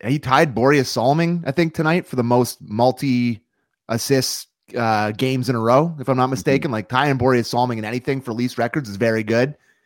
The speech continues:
Speaker 1: And yeah, he's just playing with supreme confidence, fluidity, drive, passion, all the things that you expect from Marner when
Speaker 2: Mm-hmm.
Speaker 1: he's on,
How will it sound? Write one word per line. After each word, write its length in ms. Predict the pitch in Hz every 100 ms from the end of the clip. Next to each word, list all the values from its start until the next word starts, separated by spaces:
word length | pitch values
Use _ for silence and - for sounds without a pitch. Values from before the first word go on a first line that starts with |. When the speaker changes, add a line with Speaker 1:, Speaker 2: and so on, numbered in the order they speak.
| _
Speaker 1:
And 100 | 262
yeah, 140 | 285 120
he's 180 | 131 139
just 240 | 170 -
playing 640 | - 175 160 156 147 135 - _ _
with 200 | 151 147
supreme 680 | - - 165 - 165 160 156
confidence, 720 | - 135 135 131 139 135 123 -
fluidity, 880 | - 139 143 139 135 135 131 131 _ _ _ _
drive, 800 | 113 143 139 139 135 135 131 - -
passion, 800 | 143 131 131 - 151 135 127 120 _ _ -
all 220 | 170 220
the 120 | 226
things 340 | - 190 180 151
that 240 | 151 143
you 180 | 147 139
expect 460 | - - 147 135
from 120 | 135 123
Marner 380 | 123 131 123 117
when 120 | 117
Speaker 2:
Mm-hmm. 60 |
Speaker 1:
he's 120 | 131 110
on, 400 | 113 135 190